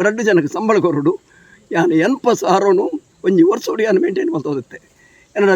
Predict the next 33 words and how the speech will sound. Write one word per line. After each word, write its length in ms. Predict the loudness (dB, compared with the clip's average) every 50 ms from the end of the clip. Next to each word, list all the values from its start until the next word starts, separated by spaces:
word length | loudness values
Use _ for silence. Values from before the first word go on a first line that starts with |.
| 2 2
ಜಿಲ್ಲಾ 220 | 4 4 4 2 2 -2 -4
ಪಂಚಾಯತ್, 360 | -4 -2 -2 -4 -4 -4 -6 -6 -6
ತಾಲೂಕ್ 240 | -2 -2 -2 -2 -2 -4
ಪಂಚಾಯತ್ 320 | -8 -6 -4 -6 -6 -6
ತಕುಲ 280 | -8 -10 -6 -4 -4 -4 -4 -6 _ _ -20 -18 _ -4
ಎಡ್ಡೆ 140 | 0 2 4 4
ಇಡ್ತೀರಿ. 380 | 4 4 2 0 0 0 0 -4 -8 -12 _ _ _ _ _ _ -10
ಅಕಡೆ 260 | -6 -2 -2 0 0 0
ಏನು 140 | 0 0 0 -2 -4 -4 _ _ -2
ಬೇಲೆ 160 | -2 0 0 0 0
ಮಲ್ಪದು, 400 | -2 -2 -4 -8 -8 -8 -6 -8 -8 -8 _ _ -4
ಅಡಪ 180 | -2 -2 0 0 0 -2
ಹೊಡ್ದು. 180 | -2 -4 -8 -16 -20 _ _ _ _ _ -8
ಇತ್ತ 140 | -6 -4 0
ಏತ 240 | 2 2 2 2 2 2 2
ಅನುದಾನ 280 | 2 2 2 2 2 2 2
ಬರ್ಪುಂಡು, 280 | 0 0 -2 -4 -6 -6 -6 -4 _ 2
ಐವತ್ತು 200 | 4 4 4 4
ಲಕ್ಷ 160 | 0 0 -2 -4
ಹೊತ್ತು 180 | -4 -4 -4 -8
ಮಿತ್ತು 160 | -10 -8 -6 -4
ಬರ್ಪುಂಡು. 300 | -4 -4 -6 -8 -14 -14 -16 _ _ _ _ _ _ _
ನಾದ 200 | 2 4 4 4 2 2 0
ಬೇಲೆ 160 | 2 2 2 0
ಹಾಪುಂಡು. 260 | 0 -2 -4 -4 -4 -6 -8 -14 _ _ _ _ -14
ಕೇನೋಡಿ 320 | -8 -4 -2 0 0 0 0
ಯಾನ್. 120 | -2 -4 -12 -20 -20 -20 -20 _ _ 0
ಯಾನ್ 180 | 2 2 2 2 0
ಕೇಂದೆ, 260 | 0 0 0 0 0 -2 -4 -4
ಮರಂದ 240 | -4 -2 -2 -2 -2 0
ದೇನುಟ್ಟು 260 | 0 0 0 -2 -6 -6 -4
ಕೇಂದೆ. 260 | -2 -2 -2 -2 -4 -8 -16 -18 _ _ _ _ _ _ _ _ -2
ಗ್ರಾಮ 220 | 0 2 4 4